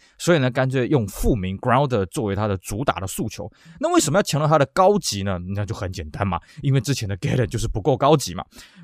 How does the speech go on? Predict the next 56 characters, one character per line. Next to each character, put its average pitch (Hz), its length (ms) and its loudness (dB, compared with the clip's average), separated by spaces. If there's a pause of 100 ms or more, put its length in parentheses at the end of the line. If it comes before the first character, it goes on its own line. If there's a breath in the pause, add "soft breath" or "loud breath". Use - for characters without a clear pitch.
我 - 80 -2
们 185 120 2
回 175 180 6
顾 185 220 0
一 151 40 2
下 151 160 4
哦， 92 140 2
当 240 220 4
年 127 180 0
的 110 200 2
Galant 160 360 6
呢， 92 220 -2
这 127 160 0
个 95 380 2
我 87 40 -2
们 95 140 -4
国 143 160 4
产 123 140 2
的 98 80 0
Galant 135 340 4
在 113 220 0
原 117 340 -2
厂 107 240 0
来 92 140 2
讲， 98 240 0 (540)
在 160 180 6
一 185 160 0
九 139 180 4
九 107 220 2
六 147 100 2
年 92 140 -2
的 90 100 -4
八 123 320 0
月 131 160 0
就 113 100 -6
上 92 240 -2
市 - 220 -2
了 82 100 -4
哦。 85 200 -4 (240 loud breath)
那 214 160 4
台 - 260 2
湾 190 180 4
这 196 140 0
边 185 220 0
呢， 165 160 2 (380)
要 - 60 2
一 202 60 4
直 147 140 0
等 95 240 -2
到 - 140 4
一 160 180 0
九 123 160 4
九 92 180 -2
八 123 160 2
年 104 160 0
的 95 80 -2